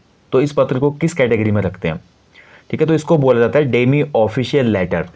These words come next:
या सेमी ऑफिशियल लेटर, यानी कि ऑप्शन बी अर्धशासकीय पत्र, ठीक है, ध्यान रखेंगे। तो जैसे अर्धशासकीय पत्र का क्या उद्देश्य होता है, कभी क्वेश्चन बन जाता है, तो इसका उद्देश्य होता है सरकारी जो कार्य होते हैं ना, उनमें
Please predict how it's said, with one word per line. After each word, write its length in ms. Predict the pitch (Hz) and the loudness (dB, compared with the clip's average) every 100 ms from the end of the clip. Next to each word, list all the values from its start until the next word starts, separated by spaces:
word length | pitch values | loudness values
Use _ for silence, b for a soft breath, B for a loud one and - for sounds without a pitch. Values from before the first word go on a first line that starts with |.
| B B | B B
या 100 | - | -2
सेमी 440 | 135 - 120 127 135 | -2 -2 -2 0 0
ऑफिशियल 520 | 120 107 104 113 104 | 0 -2 -2 0 0
लेटर, 260 | 90 87 92 | 0 -2 -2
यानी 180 | 104 | -2
कि 80 | 113 | 0
ऑप्शन 400 | 120 104 - 110 | 0 0 -2 -2
बी 120 | 104 | 0
अर्धशासकीय 960 | 117 117 110 120 104 95 - 98 98 147 - _ _ | 0 -2 -4 -4 -4 -6 -6 -8 -4 -4 -6 _ _
पत्र, 300 | 101 90 80 - _ _ | -6 -4 -10 -14 _ _
ठीक 100 | 113 | -4
है, 60 | 151 | -4
ध्यान 300 | 113 101 95 | -2 -2 -2
रखेंगे। 320 | 92 90 87 82 - B B B B B _ | 0 0 0 -4 -14 B B B B B _
तो 260 | 139 156 156 | 2 2 2
जैसे 220 | 147 147 | 2 2
अर्धशासकीय 640 | 139 156 143 135 139 147 | 2 2 0 0 0 0
पत्र 280 | 143 139 143 | 0 0 0
का 120 | 139 | 0
क्या 260 | 139 147 139 | 0 0 2
उद्देश्य 480 | 135 113 131 123 131 | 0 0 0 0 0
होता 220 | 113 120 | 0 0
है, 60 | |
कभी 160 | 113 117 | 0 0
क्वेश्चन 380 | 117 113 117 113 | -2 -2 0 0
बन 120 | 104 | 0
जाता 280 | 104 95 104 | -2 0 0
है, 80 | 98 | 0
तो 100 | 131 | -2
इसका 200 | 127 143 | 0 0
उद्देश्य 480 | 123 117 139 139 | 0 0 0 0
होता 220 | 127 101 - | 0 0 -2
है 200 | 185 B B B | -2 B B B
सरकारी 600 | - 120 123 135 135 147 165 | -6 -4 -2 0 0 2 2
जो 140 | 156 | 2
कार्य 340 | 156 117 120 | 0 0 2
होते 260 | 127 95 104 | 2 0 0
हैं 40 | |
ना, 80 | 147 | 0
उनमें 460 | 180 135 131 175 | 2 2 2 0